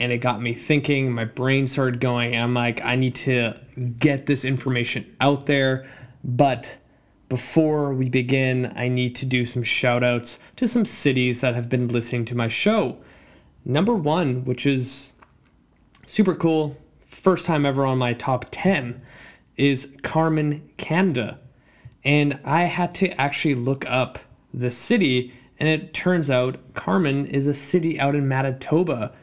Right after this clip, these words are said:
Shout out to everybody in Manitoba listening to my show. That's super, super cool.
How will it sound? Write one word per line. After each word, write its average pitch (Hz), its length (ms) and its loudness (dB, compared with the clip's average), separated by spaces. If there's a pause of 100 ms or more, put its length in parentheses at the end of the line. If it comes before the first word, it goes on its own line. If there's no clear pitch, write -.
(260)
Shout 160 500 0
out 160 260 0
to - 160 -4
everybody 139 500 0
in 139 100 -2
Manitoba 127 520 0
listening 135 540 0
to 131 160 -6
my 123 160 2
show. 160 280 0
That's 131 320 -4
super, 131 580 -2
super 127 420 -4
cool. - 440 0